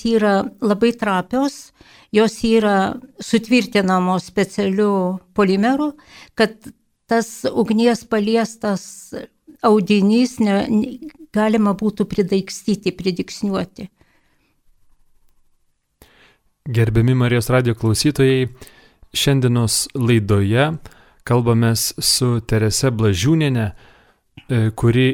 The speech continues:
Speaker 2: iš sudegusios Labanoro bažnyčios, e, liekanų, surinktų, išsaugotų liekanų,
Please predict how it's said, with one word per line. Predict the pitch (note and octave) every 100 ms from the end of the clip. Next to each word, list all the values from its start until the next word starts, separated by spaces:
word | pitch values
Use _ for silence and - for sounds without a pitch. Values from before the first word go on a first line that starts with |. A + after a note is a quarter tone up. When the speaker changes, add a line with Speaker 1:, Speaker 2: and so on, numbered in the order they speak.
| B2+
Speaker 2:
iš | A#2+ - - - - _ _ -
sudegusios | - A#2 A#2 C#3+ C3 - G#2+ - - A3
Labanoro | A#2+ G#2 G2+ A2 C3 A#2+
bažnyčios, | G2 F#2 G#2 C3 B2 A2 G2 - - - - _ _ -
e, | B2
liekanų, | G2+ A2 D#3+ E3 D3+ C#3+ C3+ A#2+ - - - _
surinktų, | - - G#2 F#2 - - D3 D#3 C#3+ -
išsaugotų | - - A#2+ B2+ A2+ - G#2+ A2
liekanų, | A2 C3 C3 B2 A#2+